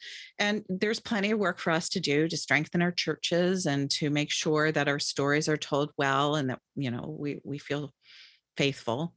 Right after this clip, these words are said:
um, whatever comes our way. Uh, but at the same time, we also have to learn how to, uh, live and be in community with others. And that gratitude has many different faces theologically. Um, that is a way that we can, um,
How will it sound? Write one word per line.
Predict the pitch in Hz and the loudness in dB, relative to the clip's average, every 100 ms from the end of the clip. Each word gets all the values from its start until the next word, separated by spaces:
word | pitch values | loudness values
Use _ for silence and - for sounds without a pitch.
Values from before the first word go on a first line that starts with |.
| _ 139 | _ 0
um, | 135 139 | 0 2
whatever | 151 147 143 | 0 2 0
comes | - 147 143 | -2 -2 2
our | 127 | 0
way. | 139 170 147 131 - - - - - | 2 2 2 0 -6 -16 -16 -16 -4
Uh, | 202 | -2
but | 214 269 | 0 -2
at | - | 0
the | 220 | 0
same | 254 226 | 0 -2
time, | 220 311 359 202 | -2 -2 0 0
we | 190 | 0
also | 233 247 | 0 0
have | 208 202 | 0 0
to | 196 | 0
learn | 196 190 | 0 0
how | 208 | 0
to, | 202 180 | 0 2
uh, | 180 - - - | 2 0 -6 -6
live | 180 190 214 220 | -2 0 0 2
and | 190 175 | 2 2
be | 175 185 202 233 247 - | 2 2 2 0 -4 -2
in | 190 | -2
community | 202 196 196 208 208 196 | 2 2 2 2 2 2
with | 196 | 2
others. | 170 202 185 - - - | 2 2 -2 -4 -8 -2
And | 180 190 | 2 2
that | 180 | 2
gratitude | 202 202 269 - - 190 | 2 2 2 0 0 0
has | 175 170 170 - | 2 2 2 2
many | 175 196 233 | 2 2 0
different | 202 165 147 | 0 0 0
faces | 220 277 165 143 - | 0 2 0 -2 0
theologically. | 170 156 147 180 208 - 135 135 165 202 - - - - - | 2 4 4 2 0 -2 0 0 -2 -6 -16 -16 -16 -16 -4
Um, | 165 160 151 151 147 _ _ _ - 175 - | 2 4 4 2 0 _ _ _ -10 -10 -2
that | 196 214 269 - | 2 4 2 0
is | 196 190 | 0 2
a | 185 175 | 2 2
way | 180 180 190 | 2 2 2
that | 185 170 | 2 2
we | 185 190 | 0 -2
can, | - 196 185 185 190 - - | -2 -2 2 2 2 0 -2
um, | 175 170 170 | 0 0 -2